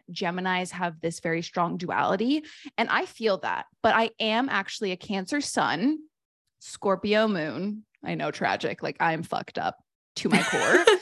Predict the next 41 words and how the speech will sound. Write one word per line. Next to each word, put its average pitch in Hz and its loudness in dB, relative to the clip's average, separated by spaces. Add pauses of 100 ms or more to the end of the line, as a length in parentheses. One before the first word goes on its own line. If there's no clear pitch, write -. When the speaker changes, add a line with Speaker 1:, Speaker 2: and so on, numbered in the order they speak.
(140)
Speaker 1:
Like, 254 0 (200)
the 311 -4
stars 262 2
really 262 -4
set 226 -6
me 202 -8
up - 2
to 185 -6
just 180 -4 (240)
Speaker 2:
<laughs> - -2
Speaker 1:
not 185 0
be 190 -4
a 190 4
very, 175 0 (340)
I 262 0
don't 240 2
know, 180 6
like, 180 4
emotionally 185 0
stable 165 4
human 165 -4
being. 233 0 (360)
And 240 4
then 233 2
Speaker 2:
Mm-hmm. 208 -2
Speaker 1:
my 202 0
rising 214 -2 (120)
is 233 -2
actually 202 -4
Capricorn, 151 -4
which - -6 (180)
Speaker 2:
Oh. - -18
Speaker 1:
I 226 0
do 226 -2
believe 262 0 (580)
makes 202 -2
me 170 -2
a - -2
superstar. - 0
Like, 127 -2
I'm 185 0